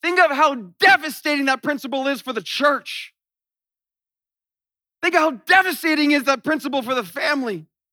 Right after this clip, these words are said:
Think of how serious that is, again, how God takes the holiness of his people as we come in and we say we're worshiping God,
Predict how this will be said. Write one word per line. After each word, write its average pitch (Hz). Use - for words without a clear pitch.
Think 330
of 320
how 302
serious 370
that 285
is, 285
again, 262
how 269
God 285
takes 311
the 240
holiness 330
of 302
his 262
people 277
as 240
we 262
come 339
in 294
and 285
we 262
say 349
we're 311
worshiping 269
God, 269